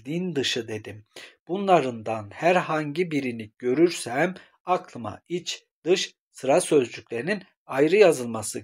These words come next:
gerektiğini hatırlatan, anlatan kanun maddesi aklıma gelecek. Somut olarak yer belirten alt ve üst sözcükleri nasıl yazılır? Ayrı yazılır.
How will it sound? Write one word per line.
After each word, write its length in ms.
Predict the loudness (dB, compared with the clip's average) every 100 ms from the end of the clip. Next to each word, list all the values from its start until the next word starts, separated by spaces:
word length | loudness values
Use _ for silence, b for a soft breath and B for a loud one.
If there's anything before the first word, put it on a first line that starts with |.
| -2
gerektiğini 960 | 4 4 4 -4 -6 -6 -4 -10 -12 _
hatırlatan, 920 | _ -6 0 2 4 4 0 -4 -8 -2
anlatan 720 | 0 2 2 0 2 2 2 b b _
kanun 420 | 4 6 6 2 -2
maddesi 460 | -4 -6 -14 -2
aklıma 480 | 4 4 4 -2 2
gelecek. 640 | 8 10 10 10 6 4 B B B
Somut 500 | 4 6 8 6 4 2
olarak 540 | 6 8 10 8 4 -4
yer 500 | 0 6 8 6 4
belirten 680 | 0 0 -2 0 0 0 -2 _ 0
alt 380 | 6 6 4 -8
ve 140 | -8
üst 260 | -6 -8 -4
sözcükleri 1000 | 4 6 4 -2 -10 -4 6 6 6 0 _
nasıl 360 | -12 -6 -4 0
yazılır? 540 | 0 0 6 6 6 b b 0
Ayrı 300 | 6 6 6
yazılır. 520 | 4 4 6 6 6